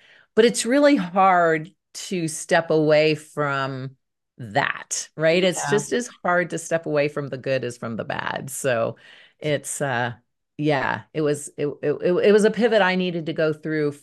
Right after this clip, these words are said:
Speaker 1: first. And as I was going through it, I'm like, "Oh, I could help other women do the same thing."
Speaker 2: Yeah.
Speaker 1: Yeah.
Speaker 2: And is it, it's mainly women that you're, you're targeting?
Speaker 1: Yeah. You know, nothing against dudes.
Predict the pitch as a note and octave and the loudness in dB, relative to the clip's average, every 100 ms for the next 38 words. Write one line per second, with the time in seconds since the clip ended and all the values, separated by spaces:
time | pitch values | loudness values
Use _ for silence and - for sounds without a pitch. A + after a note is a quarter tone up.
0 | _ - G#3 E3+ D#3 - D#3+ D#3 D#3+ D#3+ | _ 0 2 2 -2 -6 -6 -2 0 0
1 | D#3+ D#3 C#3 C#3 F#3+ F3 C#3 C3+ C3+ G4 | -2 -4 -8 -4 0 0 0 -2 -2 2
2 | G4 G3 G#3+ G3+ F#3+ E3+ C#3+ B2 B2 A#2 | 2 2 0 0 0 -2 -4 -6 -8 -8
3 | B2 - F#2 - - - _ _ _ _ | -10 -10 -10 -10 -10 -14 _ _ _ _
4 | - F3+ D#3+ C3+ C#3 C#3 _ _ _ _ | -6 -2 0 -2 -4 -10 _ _ _ _
5 | _ _ - - - - _ _ _ _ | _ _ -14 -12 -12 -16 _ _ _ _
6 | - A#3 A#3+ A3 B3+ - - - A#3 - | 0 2 4 4 4 2 -4 -4 -2 0
7 | G#3+ G#3 G#3+ G#3+ F#3+ E3+ C3 C#3 - D3+ | 2 4 4 2 0 -2 -2 -6 -6 -8
8 | D3+ _ _ D#3+ E3 - D3 D3+ C#3 D#2+ | -10 _ _ -6 -6 -4 -6 -6 -8 -8
9 | C#3 - _ _ _ A#3 C#4+ C#4 C4+ C4 | -10 -12 _ _ _ 4 6 6 6 4
10 | B3+ A#3+ G#3 G#3 F#3+ F3+ E3+ - G3 F#3 | 6 6 4 2 2 0 -2 -2 0 0
11 | F3+ - | -2 -10